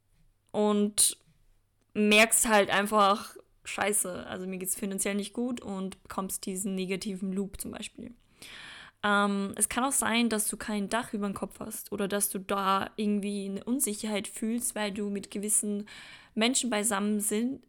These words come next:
bist, ähm, die dir einfach nicht gut tun. Das ist auch ein großer Faktor, der zur Sicherheit gehört. Vertrauen. Vertrauen kann generell das Leben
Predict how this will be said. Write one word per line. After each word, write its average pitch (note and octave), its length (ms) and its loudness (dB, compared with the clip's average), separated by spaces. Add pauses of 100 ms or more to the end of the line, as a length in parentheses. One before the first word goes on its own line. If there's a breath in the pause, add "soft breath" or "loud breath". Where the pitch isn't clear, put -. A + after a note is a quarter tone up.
(100)
bist, - 500 2
ähm, G3 340 -2
die G#3 140 0
dir G#3 120 -2
einfach G#3 480 0 (100)
nicht G3 320 -6
gut B3 220 -4
tun. G3 340 -8 (920 soft breath)
Das - 480 4 (360)
ist - 180 2
auch A#3 360 4 (260)
ein G3+ 220 -2
großer A3+ 360 -4
Faktor, G3 680 -4 (920)
der G#3 280 2
zur G3+ 160 0
Sicherheit G#3+ 560 -4
gehört. G3+ 500 0 (1000)
Vertrauen. A3 640 2 (760 loud breath)
Vertrauen C#4 680 4
kann A#3 600 0 (420)
generell G#3+ 800 2 (220)
das G#3+ 200 0
Leben A#3+ 600 -2